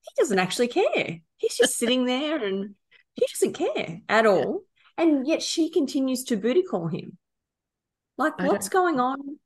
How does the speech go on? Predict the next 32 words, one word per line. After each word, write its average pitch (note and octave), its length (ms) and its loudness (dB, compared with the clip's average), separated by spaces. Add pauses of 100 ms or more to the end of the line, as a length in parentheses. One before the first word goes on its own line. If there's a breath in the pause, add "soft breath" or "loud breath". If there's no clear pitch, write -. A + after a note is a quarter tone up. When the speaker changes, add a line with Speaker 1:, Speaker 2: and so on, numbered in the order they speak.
(400)
Speaker 2:
It D#3 100 -6
doesn't F3+ 280 -4
make D#3 200 -6
any C#3+ 140 -4
sense. - 640 -6 (580)
Speaker 1:
It - 140 -10
makes - 280 -10
no F3+ 120 -12
sense. - 500 -10 (300 loud breath)
Speaker 2:
No. - 140 -10
Speaker 1:
Whitney A#3 400 2
was G3 200 2
dressed - 640 -8 (220)
in F#3 160 0
some F3+ 220 -4
sort E3 180 -2
of D#3+ 80 -2
seventies E3 500 -2
suit, - 560 0 (300)
and E3 160 0
then E3 100 0
upgraded F3+ 540 0
himself D#3+ 540 -2
to E3 280 -2
a D#3 320 -4
penthouse, F3 760 -4
which F#3 160 -4
Speaker 2:
The F3+ 80 2
Speaker 1:
I - 20 2
love. E3+ 160 4
Speaker 2:
presidential F#3 680 2
suite. - 720 0